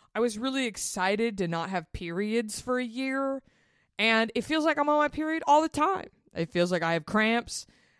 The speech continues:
I get this thing called, my friend calls it lightning crotch. <laughs> You get, like, a sharp pain in the middle of your pussy and then it goes away. And these are all normal things because your body is stretching. You're literally growing an organ in your body and it hurts and things like that happen.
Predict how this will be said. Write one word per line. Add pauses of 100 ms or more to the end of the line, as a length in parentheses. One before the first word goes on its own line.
(160)
I
get
this
thing
called, (180)
my
friend
calls
it
lightning
crotch.
<laughs>
You
get,
like,
a
sharp
pain
in
the
middle
of
your
pussy
and
then
it
goes
away. (580)
And
these
are
all
normal
things
because (340)
your
body
is
stretching.
You're
literally
growing
an
organ
in
your
body (380)
and
it
hurts
and
things
like
that
happen.